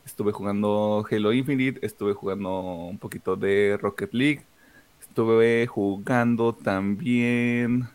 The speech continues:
ah, estuve jugando Sifu otra vez. Eh, no se los recomiendo si no tienen mucha paciencia.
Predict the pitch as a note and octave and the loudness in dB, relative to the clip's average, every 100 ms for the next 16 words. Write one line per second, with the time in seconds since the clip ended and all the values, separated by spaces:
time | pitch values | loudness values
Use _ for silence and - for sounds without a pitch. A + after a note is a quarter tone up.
0 | _ _ _ _ _ _ _ _ _ _ | _ _ _ _ _ _ _ _ _ _
1 | B2 B2+ C3 B2+ B2+ B2+ B2 B2 B2 A#2+ | -6 -4 -4 -4 -4 -4 -2 -2 -2 -2
2 | B2 A#2 - _ _ _ _ _ _ - | -4 -6 -14 _ _ _ _ _ _ -20
3 | _ _ - - _ _ _ _ D3+ C#3+ | _ _ -20 -20 _ _ _ _ 2 4
4 | C3+ C3 C3 C3 C3+ B2 - G#2+ A2+ B2 | 4 2 -2 -2 0 0 2 2 2 0
5 | - - _ _ _ _ _ - _ _ | -8 -20 _ _ _ _ _ -20 _ _
6 | _ _ - G2+ G2 G2 A2 B2 G#2+ G#2 | _ _ 0 2 2 0 -2 -2 -4 -2
7 | G2+ A2 A#2 G#2+ G#2 A2+ A2 G#2+ A#2 - | -2 0 0 -2 -4 -2 -2 -2 -4 -4
8 | G#2 G#2 A2+ | -4 -2 -4